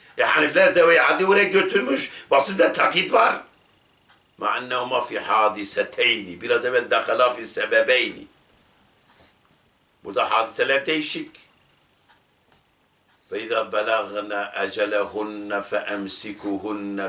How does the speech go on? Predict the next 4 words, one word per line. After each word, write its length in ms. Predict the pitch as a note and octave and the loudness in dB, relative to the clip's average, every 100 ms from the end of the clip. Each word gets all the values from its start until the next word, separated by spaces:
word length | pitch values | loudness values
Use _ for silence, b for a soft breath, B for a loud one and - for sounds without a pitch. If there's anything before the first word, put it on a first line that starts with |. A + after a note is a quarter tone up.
| F#2 | -8
بمعروف 920 | G2 G2 F#2+ F#2+ G2 G#2+ G#2 F#2+ G#2 G2+ F#2+ F#2+ | -6 -2 0 0 -2 -4 -8 -10 -10 -8 -10 -4
أو 240 | G2+ G2 | -4 -4
فارقوهن 1300 | - G2 G#2 G#2 G2 F#2+ - G2 F#2+ G#2 G2+ G2 G2+ | -2 2 4 4 2 -6 -8 -8 -6 -6 -8 -8 -8
بمعروف. 840 | F#2+ F#2+ G2 G2 G2 G#2+ A2+ G2 | -8 -6 -4 -2 -2 -4 -8 -10